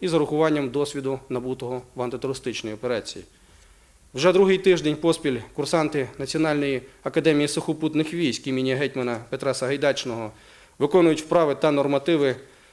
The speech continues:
з понад десяти військових дисциплін. На одній з ділянок полігону розташувалися позиції вісімдесяти двох міліметрових мінометів. Умови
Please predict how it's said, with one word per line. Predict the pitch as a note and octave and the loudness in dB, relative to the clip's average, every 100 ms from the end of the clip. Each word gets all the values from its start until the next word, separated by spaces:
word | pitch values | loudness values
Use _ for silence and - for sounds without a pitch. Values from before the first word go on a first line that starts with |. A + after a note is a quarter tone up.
| _ _ - | _ _ -18
з | - | 0
понад | E3 D#3+ C#3+ | 4 4 4
десяти | D3 D#3 D#3 E3 D#3 | 2 2 4 4 4
військових | D3 - C3+ C3 B2+ | 2 0 0 0 -2
дисциплін. | C3 - C#3 C#3+ C3 G2 - _ _ _ C#3 | -4 -4 -4 0 0 -2 -10 _ _ _ 0
На | E3 | 2
одній | F3+ G3 E3 | 4 4 4
з | |
ділянок | - D#3 E3 C#3+ - | 2 2 4 2 0
полігону | D3+ D3+ E3 C3+ A#2 - _ | 0 2 2 2 -2 -10 _
розташувалися | C3+ D#3 E3+ F3 E3 C#3+ C3 B2+ | -4 -2 0 2 4 4 2 -2
позиції | D#3 C#3+ D3+ D3 B2+ | 0 0 0 -2 -4
вісімдесяти | C3 C#3+ C3+ C3+ C#3+ D3 | -2 -4 -4 -6 -4 -4
двох | A2+ C#3 B2+ - - - - _ | -4 -2 -2 -2 -14 -20 -20 _
міліметрових | C3 C#3+ C#3+ C#3+ B2+ B2+ | 0 0 2 2 2 0
мінометів. | D3 F3 E3 D#3+ C#3+ - - - _ _ _ | 2 4 2 0 -4 -10 -20 -20 _ _ _
Умови | E3+ F#3+ G3 C#3+ B2+ | 4 6 6 6 2